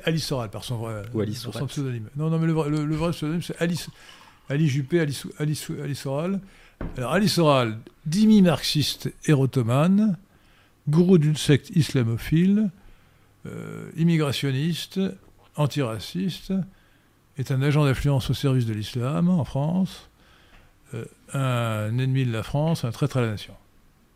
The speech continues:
Speaker 1: Voilà ce qu'on peut dire d'Alain Soral. Donc, euh, évidemment, euh, alors aujourd'hui, il a moins d'importance, il est, il est dévalué. Je pense qu'aujourd'hui, on, on en parle pas, on en parle pas. L-, l'ennemi principal de la vraie droite aujourd'hui,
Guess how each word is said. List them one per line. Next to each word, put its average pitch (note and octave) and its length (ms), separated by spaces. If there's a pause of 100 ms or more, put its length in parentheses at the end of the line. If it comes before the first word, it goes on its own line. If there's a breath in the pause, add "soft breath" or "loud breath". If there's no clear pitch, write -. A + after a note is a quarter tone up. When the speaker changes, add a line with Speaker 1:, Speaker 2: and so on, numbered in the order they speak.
(1000)
Speaker 1:
Voilà B2 120
ce - 40
qu'on G#2+ 100
peut A#2+ 100
dire A#2 100
d'Alain G#2+ 140
Soral. F#2 240
Donc, G#2 180
euh, G2 260
évidemment, G#2 440
euh, F#2+ 280 (540 soft breath)
alors E3 140
aujourd'hui, G3+ 280
il G#3 60
a F#3+ 60
moins F#3+ 120
d'importance, D3 520
il B2 120
est, B2 100
il A#2+ 80
est B2+ 60
dévalué. B2+ 360
Je A#2 80
pense C3+ 180
qu'aujourd'hui, D3 420
on, C#3 80
on G#2+ 360
en A#2 80
parle B2 220
pas, - 140
on B2 500
en A2+ 40
parle F#3+ 240
pas. - 60 (600 loud breath)
L-, D#3 220
l'ennemi F#3+ 260
principal F#3 520
de C3+ 60
la C3+ 100
vraie C#3+ 160
droite E3+ 320
aujourd'hui, D3+ 520